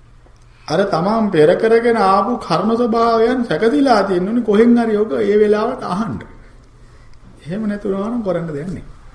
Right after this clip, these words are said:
ඒක තමයි වෙලා තියෙන ප්‍රශ්නේ. නැත්තම් බෑ. කොහෙ කවදාවත් මේක ඇහුවේ නැත්තම් ඔහොම තේරෙන්නේ නෑ.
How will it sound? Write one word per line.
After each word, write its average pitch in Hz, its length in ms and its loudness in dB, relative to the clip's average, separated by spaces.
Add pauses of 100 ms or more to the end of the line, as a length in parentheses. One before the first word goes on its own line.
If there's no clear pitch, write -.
(1080)
ඒක 135 160 -4
තමයි 165 200 -6
වෙලා 147 200 -2
තියෙන 175 180 -10
ප්‍රශ්නේ. - 340 -14 (1400)
නැත්තම් 185 380 -4 (1300)
බෑ. - 200 -12 (400)
කොහෙ 151 200 -2
කවදාවත් 190 680 2
මේක 180 180 -2 (380)
ඇහුවේ 214 320 6
නැත්තම් 175 380 0 (1300)
ඔහොම 220 340 6 (160)
තේරෙන්නේ 240 600 6
නෑ. - 180 -6